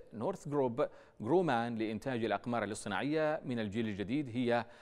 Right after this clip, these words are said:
آه، ملياران وثلاثمائة وخمسة وسبعين مليون دولار، والهدف من إنتاج ونشر هذه الأقمار هو للتحذير من اقتراب الصواريخ المعادية. وفقًا للعقد،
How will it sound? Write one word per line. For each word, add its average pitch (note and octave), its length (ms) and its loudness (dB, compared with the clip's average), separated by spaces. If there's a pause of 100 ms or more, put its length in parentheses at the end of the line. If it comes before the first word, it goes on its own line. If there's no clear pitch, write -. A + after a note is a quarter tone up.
(340)
آه، G2+ 300 0
ملياران A#2+ 680 4
وثلاثمائة A#2 920 0
وخمسة G#2 640 -2
وسبعين G#2 480 -2
مليون G2 320 0
دولار، A2+ 400 2
والهدف E3+ 440 2 (280)
من C#3 80 -4
إنتاج C3 460 2
ونشر G#2+ 440 0
هذه A#2 240 -2
الأقمار B2+ 400 0
هو A#2+ 280 0 (240)
للتحذير C3 600 0
من A#2 100 0
اقتراب A2+ 400 -2
الصواريخ G#2 480 -2
المعادية. G2+ 480 0 (380)
وفقًا B2+ 220 -2
للعقد، C3+ 560 2